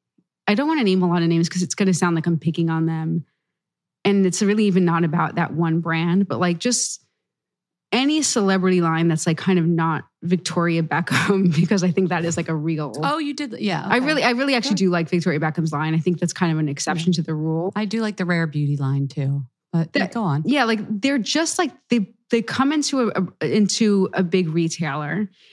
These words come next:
Speaker 1: It's, like, splashy, like, we have it. And then, like, you just, they for-, the big retailers forget about them and the editors forget about them. And it's, like,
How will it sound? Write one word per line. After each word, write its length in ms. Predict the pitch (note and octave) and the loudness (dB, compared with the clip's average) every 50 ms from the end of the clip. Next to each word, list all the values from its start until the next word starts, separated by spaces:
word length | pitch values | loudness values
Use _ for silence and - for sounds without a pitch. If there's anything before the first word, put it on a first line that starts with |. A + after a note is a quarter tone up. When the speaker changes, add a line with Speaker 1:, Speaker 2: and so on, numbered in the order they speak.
| _ | _
Speaker 1:
It's, 160 | - A3 G3 - | -4 -2 0 0
like, 100 | G#3+ - | -2 -2
splashy, 720 | - - - - - C4 A#3+ C4 B3 - - A#3 G3+ F#3+ | -2 -6 -6 -6 -2 -2 0 0 0 0 0 2 2 2
like, 220 | F3+ F3 F3+ - | 2 0 0 0
we 140 | F#3 G3+ G3 | 2 2 2
have 300 | F3+ D#3 G3 G3+ G3+ F3 | 2 2 2 2 2 0
it. 220 | E3 B2+ - - - _ _ _ _ _ _ _ _ | -2 -4 -6 -10 -14 _ _ _ _ _ _ _ _
And 140 | B3 A#3 C4 | 0 2 2
then, 80 | F4 A4+ C5+ | 2 0 -2
like, 180 | D5 C5+ - - | -6 -10 -2 -2
you 80 | C#4+ | 0
just, 240 | A#3+ - D#4 C#4+ - _ _ _ _ _ | 0 0 -2 -2 -4 _ _ _ _ _
they 140 | C4 C4+ B3+ | -2 -2 0
for-, 260 | - - C4 G3 - - _ | 0 0 0 0 -2 -2 _
the 60 | - | -4
big 240 | A3 - D4+ F4 E4+ | 0 0 0 0 0
retailers 460 | B3+ B3+ C4+ - - C#4 C#4 C4+ A#3+ | 0 -2 -2 -2 -2 -2 0 0 -2
forget 440 | - - G3 F#3 D#3 - F#3 G3 C4 C#4 | 0 0 0 0 2 0 0 0 0 0
about 380 | G3 D#3+ - - - - - | 0 -2 -4 -4 -8 -12 -10
them 220 | - G2+ - - G3 | -10 -8 -2 0 2
and 80 | F#3+ | 2
the 120 | G3+ G#3 - - | 2 2 0 0
editors 400 | G#3+ B3+ B3+ C4 A#3 B3+ B3 B3 | 0 0 0 0 0 0 -2 -2
forget 400 | - - G3+ E3 - F#3+ A3 A3+ | -2 -4 -4 -2 0 0 0 0
about 320 | A#3+ F3 E3+ - E3 F3 - | 0 -2 -2 -6 -6 -6 -4
them. 120 | E3 E3 | -2 0
And 40 | G3 F#3+ | 0 0
it's, 120 | F#3 - | 0 -2
like, 100 | G#3 | -4